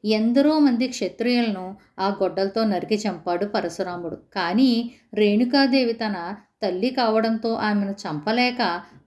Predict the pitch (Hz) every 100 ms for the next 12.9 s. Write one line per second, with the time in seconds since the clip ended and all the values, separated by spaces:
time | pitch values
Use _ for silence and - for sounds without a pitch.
0 | 233 226 226 196 196 254 254 185 180 233
1 | 202 180 208 - - 208 247 247 262 247
2 | 226 220 214 233 208 - 214 208 220 220
3 | 226 214 170 170 202 208 175 180 185 180
4 | 175 165 - _ _ - 180 202 262 233
5 | 240 - _ _ 170 190 214 269 254 269
6 | 269 190 190 - 175 175 254 240 170 175
7 | 240 240 247 208 202 247 240 185 185 -
8 | _ _ 208 240 302 285 254 208 170 -
9 | _ _ 233 220 - 269 247 208 190 202
10 | 208 - 170 151 - _ - 202 214 240
11 | 285 226 190 196 _ 196 226 214 190 180
12 | 247 262 240 196 - - 226 185